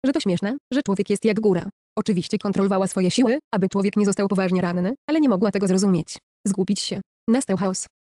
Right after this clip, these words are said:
Koń podbiegła i uderzyła Grid w uda tylnymi nogami tylko po to, by sama przykucnąć z bólu. Kurczak dziobał Grid w kostkę tylko po to, by złamać jej dziób, a ona zawyła, jakby witała ranę koguta. Nadeszła cisza. Czterech członków dwunastu zodiaków zostało oszołomionych po brutalnym pobiciu przez człowieka. Nie wiedzieli.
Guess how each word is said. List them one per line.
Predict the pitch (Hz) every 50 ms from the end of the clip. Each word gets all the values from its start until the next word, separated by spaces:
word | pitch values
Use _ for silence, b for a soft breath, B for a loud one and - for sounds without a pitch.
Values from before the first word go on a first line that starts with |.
| _ -
Koń | 208 180 175
podbiegła | - 226 185 165 180 196 214 196
i | 202
uderzyła | 202 190 208 196 220 196
Grid | 180 185 180 180
w | 226
uda | 214 190 190
tylnymi | - 202 202 202 202 202 202
nogami | 202 185 180 175 175
tylko | - 202 196 - 190
po | - 185 180
to, | - 208 262 - _ -
by | 226 302
sama | - 220 196 202
przykucnąć | 190 - 202 - 202 - - 196 185 170
z | 190
bólu. | 185 208 214 202 180 175 - _ _ _ _ -
Kurczak | - 311 294 - 196 196
dziobał | 180 196 202 196 185
Grid | - 185 185 -
w | -
kostkę | - 190 185 - - 214
tylko | - 202 190 202 -
po | 190 180
to, | - - 208 277 _ - 220
by | 277 233
złamać | 214 196 196 190 -
jej | 202 190
dziób, | 175 220 220 - - - _ -
a | 302 277
ona | 214 190 185 185
zawyła, | 190 185 185 180 190 240 269 _ - 277
jakby | 294 277 240 269
witała | 226 220 214 190 196 190
ranę | 208 202 202
koguta. | - 202 190 214 - - 175 - - _ _ _ -
Nadeszła | 214 214 202 202 196 - 220 196
cisza. | - 208 175 - 185 170 175 _ _ _ _ -
Czterech | - - 302 302 - -
członków | 196 196 196 - 285 208
dwunastu | 185 202 208 196 202 - 214 196
zodiaków | 190 175 208 196 - 202
zostało | 196 170 - 202 196 190
oszołomionych | 185 - 214 208 208 190 180 180 175
po | - 202
brutalnym | 170 185 185 180 175 180 185 185
pobiciu | - 190 180 202 - 208
przez | - - 208 - -
człowieka. | - 196 180 175 - - - - - _ _ _ _ -
Nie | 214 190
wiedzieli. | 196 214 190 214 202 185 180